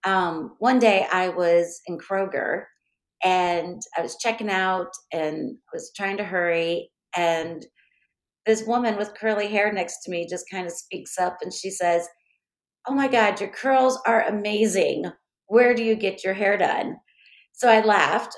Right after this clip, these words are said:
of course, and I was like, "Oh, you know, um, I happen to own this little salon around the corner." And she starts laughing. And so, you know, as you know, curly girls start talking about their hair and their curls. And then I find out that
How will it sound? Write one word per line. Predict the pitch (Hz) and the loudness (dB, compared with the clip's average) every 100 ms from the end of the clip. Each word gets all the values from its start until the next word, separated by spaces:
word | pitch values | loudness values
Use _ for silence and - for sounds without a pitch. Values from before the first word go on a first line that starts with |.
| - | -6
of | 170 | -4
course, | 180 156 208 - | 0 2 2 0
and | 185 | -2
I | |
was | 196 214 | 0 2
like, | 220 214 | 0 0
"Oh, | 269 302 285 | 0 2 2
you | 285 330 | 0 0
know, | 254 214 202 202 403 - - _ _ | 4 4 6 4 0 -8 -20 _ _
um, | 196 196 190 185 185 - - - - | 0 2 2 0 -4 -10 -14 -8 -2
I | |
happen | 214 214 220 | 2 2 0
to | 214 | 0
own | 185 196 | 0 0
this | 196 190 | 0 0
little | 165 214 | -2 -2
salon | 190 185 160 165 180 160 - | -2 -2 0 -2 -4 -8 -2
around | 185 180 | 2 2
the | 196 | 0
corner." | - 196 165 156 - | 0 0 2 -2 -4
And | - 196 | -6 -10
she | - | -10
starts | 196 190 180 - | -2 -2 -2 -4
laughing. | 170 175 208 - 131 135 - - - - _ _ _ - | -2 -2 -2 0 0 0 -6 -14 -20 -20 _ _ _ 0
And | 214 226 | 2 4
so, | 220 240 233 | 2 6 6
you | 220 233 | 6 4
know, | 202 185 185 - | 4 4 2 0
as | 196 196 | 0 0
you | 233 | 2
know, | 208 180 185 185 | 6 6 4 0
curly | 165 185 | 0 0
girls | 190 190 - | 0 0 0
start | 196 190 | -4 -4
talking | 185 160 170 180 | -2 -2 -2 -2
about | 170 165 170 | 0 0 2
their | 196 | 0
hair | 202 185 147 160 | 2 4 6 4
and | 175 | 2
their | 175 190 | -2 -4
curls. | 165 147 135 139 - - _ _ _ _ _ _ - | -2 0 2 0 -4 -12 _ _ _ _ _ _ -4
And | 202 | 0
then | 214 | 2
I | 214 | 2
find | 208 190 190 | 0 -2 0
out | 208 208 208 | -2 -2 0
that | 190 170 165 | 4 4 2